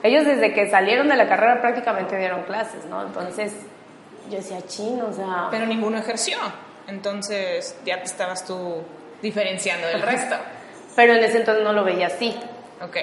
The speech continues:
Speaker 1: Porque decía, "Oye, y ellos ya tienen otro nivel, yo aquí sufriendo en Cancún", decía, y luego aquí, yo decía, "Ay, o sea, ¿cómo?". Y digo, ya con el tiempo, pues, las cosas van cambiando, ¿no? Pero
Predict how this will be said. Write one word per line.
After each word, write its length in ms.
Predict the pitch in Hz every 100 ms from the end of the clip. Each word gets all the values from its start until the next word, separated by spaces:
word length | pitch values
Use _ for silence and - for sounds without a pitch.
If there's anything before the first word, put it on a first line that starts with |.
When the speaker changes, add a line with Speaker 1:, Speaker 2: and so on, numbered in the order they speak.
| 170
Speaker 1:
Porque 240 | 190 190 196
decía, 360 | 185 196 180
"Oye, 240 | 180 220 202
y 60 | 185
ellos 160 | 185 196
ya 80 | 196
tienen 200 | 202 202
otro 120 | 202
nivel, 460 | 190 175 185 214 233
yo 100 | 208
aquí 200 | 190 208
sufriendo 460 | 208 208 196 208
en 100 | 226
Cancún", 640 | 240 208 180 - 254 294 285
decía, 240 | 233 226
y 40 | 220
luego 260 | 214 208
aquí, 540 | 214 214 214 269 277 262
yo 80 | 247
decía, 280 | 240 233 -
"Ay, 260 | 277 - -
o 100 | 208
sea, 240 | 220 214
¿cómo?". 380 | - 185 247 233 - - - - - - - - - -
Y 600 | 247 240 240 240 233 233 233
digo, 220 | 311 190
ya 220 | 190 190
con 160 | 247 247
el 160 | 208
tiempo, 280 | - 220 233 -
pues, 160 | -
las 140 | 175 165
cosas 240 | 202 247
van 160 | 247 247
cambiando, 500 | 240 254 277 254 202
¿no? 300 | 202 226 226
Pero 680 | 220 202 196 196 185 185